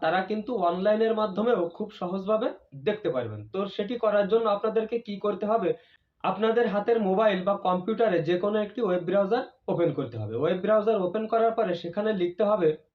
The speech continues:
এনইউ ডট এসি ডট বিডি স্ল্যাশ অ্যাডমিশনস। লেখার পরে সেই অ্যাড্রেসে প্রবেশ করতে হবে। প্রবেশ করার পরে আপনাদের log in panel আপনারা দেখতে পারবেন। তো সেখানে আপনাদের প্রাথমিক আবেদনের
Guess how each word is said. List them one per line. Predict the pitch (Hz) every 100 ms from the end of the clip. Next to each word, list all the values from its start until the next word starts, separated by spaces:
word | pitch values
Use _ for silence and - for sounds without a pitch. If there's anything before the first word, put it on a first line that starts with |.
| _ _ _
এনইউ | 160 202 233 185 208 240 269
ডট | 180 196 233 -
এসি | - 190 190 - 240 247
ডট | 196 190 160
বিডি | 135 185 208 202 254
স্ল্যাশ | 285 208 220 285 -
অ্যাডমিশনস। | 151 147 151 143 127 110 - _ _ _ 135
লেখার | 170 220 240
পরে | 254 247 202 -
সেই | - 208 233
অ্যাড্রেসে | 196 185 220 294 302 -
প্রবেশ | 196 170 -
করতে | 147 -
হবে। | 120 117
প্রবেশ | - 196 208 220
করার | - 214 226
পরে | 226 247 190
আপনাদের | 190 220 226 247
log | 190 180
in | 185 185
panel | 196 214 226
আপনারা | 226 240 254
দেখতে | 190 175 -
পারবেন। | - 113 110 107 - _ _
তো | 202
সেখানে | 196 202 226 269 214
আপনাদের | 202 208 226 233 233
প্রাথমিক | - 190 190 220 240 254
আবেদনের | - 170 190 208 196